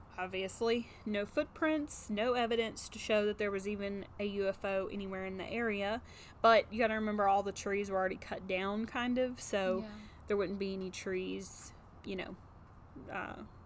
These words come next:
Speaker 1: knocked over or nothing like that. And so
Speaker 2: Which,
Speaker 1: after
Speaker 2: I don't think U F Os have been reported to do
Speaker 1: <clears throat>
Speaker 2: that, have they?
Speaker 1: No, not
Speaker 2: No.
Speaker 1: that I know of.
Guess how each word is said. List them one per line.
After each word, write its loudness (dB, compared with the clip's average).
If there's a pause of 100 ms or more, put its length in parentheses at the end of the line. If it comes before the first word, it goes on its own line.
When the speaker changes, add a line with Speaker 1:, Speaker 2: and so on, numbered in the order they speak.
(140)
Speaker 1:
knocked -2
over 0
or -4
nothing -8
like -8
that. -2 (920)
And 2 (720)
so 2
Speaker 2:
Which, 2
Speaker 1:
after 2
Speaker 2:
I -2
don't -6
think -6 (100)
U -6
F -14
Os -12
have -8
been -10
reported -8
to -6
do -4
Speaker 1:
<clears throat> -6
Speaker 2:
that, -8 (560)
have -10
they? -8 (1120)
Speaker 1:
No, 0 (140)
not -6
Speaker 2:
No. -6
Speaker 1:
that -6
I -6
know -8
of. -8